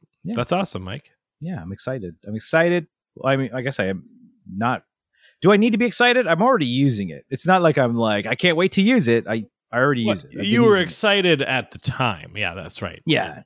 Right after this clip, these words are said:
Speaker 1: yeah. It was nice. It's, it's nice that, uh, all this time that I've wanted a sound bar, it was worth getting one.
Speaker 2: Mm-hmm.
Speaker 1: So, yeah.
Speaker 2: And on sale. Perfect. Can't ask for anything better.
Speaker 1: Exactly. And something else that we got on sale from that same place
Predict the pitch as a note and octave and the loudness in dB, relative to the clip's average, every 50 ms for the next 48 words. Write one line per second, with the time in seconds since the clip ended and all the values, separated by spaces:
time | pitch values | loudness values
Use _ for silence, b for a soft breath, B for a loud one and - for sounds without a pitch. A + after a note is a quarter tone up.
0 | _ _ A2+ G2+ D2 - _ _ - A2 A2 G#2+ B2+ C3 A2+ G2+ - - - C3 | _ _ -8 -8 -8 -10 _ _ -10 -10 -8 -6 -4 -4 -4 -4 -6 -8 -10 -8
1 | - - D#3+ - - D3 E3 F3+ F#3 E3+ - - - D3 C#3 - - - A#2 G#2+ | -6 -4 -6 -6 -4 0 2 2 4 2 0 -2 -2 -2 -2 -2 0 0 2 2
2 | G#2+ G#2+ G2 F2+ A#2 C3+ C#3+ C3+ C3+ - - C3+ B2 A#2+ A2+ A2+ A2 G#2+ G#2 F#2+ | 2 0 0 0 2 0 0 0 -2 -2 0 2 2 2 2 2 0 0 0 -2
3 | E2 G2 A#2+ B2 B2 A#2 G#2+ A2 - A#2 A2 G2+ G#2 G2+ G2+ G2 G2 G2 E2+ D#2+ | 0 0 2 2 2 0 -2 -4 -4 -2 -2 -2 -2 -2 -2 -2 -4 -4 -6 -8
4 | F#2+ F#2+ F#2 F2+ - - F#2+ F#2+ - - _ - F#2 D#2 D2+ - _ _ _ - | -10 -12 -12 -14 -12 -12 -12 -12 -12 -14 _ -12 -12 -12 -12 -18 _ _ _ -20
5 | C2+ C2+ C3+ C#3+ D3+ E3+ G#3 A#3+ F3 C3 F#2 G2+ - _ _ _ _ _ _ - | -20 _ -12 -10 -8 -8 -6 -6 -8 -8 -10 -12 -16 _ _ _ _ _ _ -20
6 | - - - - D#3 D3+ C3 G#2+ A2 A2 - - G3+ A3+ F3 - _ - G3 A3+ | -20 -20 -8 -4 -4 -2 -2 -2 -4 -4 -6 -6 -8 -8 -8 -10 _ -2 -2 0
7 | - C#4+ - - - - _ _ _ _ _ _ _ - D#3 C3 C#3 E3 F3+ - | 2 0 -2 -2 -8 -18 _ _ _ _ _ _ _ -4 -2 0 0 0 -2 -2
8 | - C4 B3 A#3 G3+ D#3 B2 A2+ G2+ G2 F#2 - - _ - C#3+ B2+ - D#3 D#3+ | -2 -2 -2 0 0 -2 -2 -2 -2 -2 -6 -8 -8 _ -2 -2 0 2 2 4
9 | E3+ G3 G3+ - - A2 F#2+ F#2 G#2+ - - - F#3+ D#3+ C3 D3 F#3+ A3+ - - | 4 2 2 0 -4 -6 -2 -2 -2 0 0 0 2 2 4 4 4 4 2 0
10 | D3 B2 A2 G#2+ G#2+ G#2 G2+ G2 F#2 G#2+ G#2 G2 - - - A2 G2+ G2+ G2 G2 | -2 0 0 0 0 0 0 -2 -4 -6 -8 -8 -6 -6 -4 -4 -4 -4 -6 -8
11 | F#2+ - - - A#2+ A2+ A2 G2 - - - A#2+ B2 B2 A#2 - A#2+ G#2+ G2 G2 | -12 -14 -10 -6 -4 -4 -4 -4 -6 -4 -4 -2 -2 -2 -4 -4 -4 -2 -2 -4
12 | F#2+ - - | -6 -8 -14